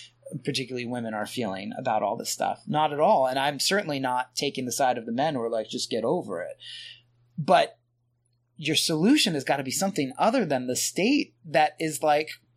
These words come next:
has a hand in creating these systems of power. Like, you can't re-perpetuate that in our idea of how to handle this. And it's the same with any,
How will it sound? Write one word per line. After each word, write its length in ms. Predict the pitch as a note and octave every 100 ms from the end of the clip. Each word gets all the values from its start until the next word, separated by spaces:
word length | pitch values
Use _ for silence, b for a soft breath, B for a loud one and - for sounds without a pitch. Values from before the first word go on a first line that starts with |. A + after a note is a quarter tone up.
| _
has 360 | - - G#3 G#3
a 80 | C#3+
hand 400 | D3+ A3+ G3+ D3+
in 120 | D3
creating 600 | - D3+ D#3+ A3+ D#3+ D3+
these 160 | C3 -
systems 420 | - - C3 -
of 120 | B2
power. 440 | B2+ A#3 A3 C3+ C3
Like, 200 | C3+ - B B F3
you 120 | F3+
can't 360 | - F#3 E3 - _ _ F#3+ D#3 F#3
re-perpetuate 840 | G#3+ E3 D#3 F3+ B3+ - D#3 C3 B2+
that 260 | B2 B2+
in 160 | C#3+ C#3+
our 240 | - C#3+
idea 280 | C#3+ C#3 F3
of 80 | E3+
how 200 | - C3
to 80 | A#2
handle 400 | B2+ G#3+ B3 C3+
this. 360 | - - - - B B B B -
And 500 | F#3 F#3 F3+ F3 - -
it's 220 | F#3 -
the 120 | G3
same 440 | G3+ G3 G#3 G#3+ G#3+
with 160 | A3 A#3
any, 240 | C4+ -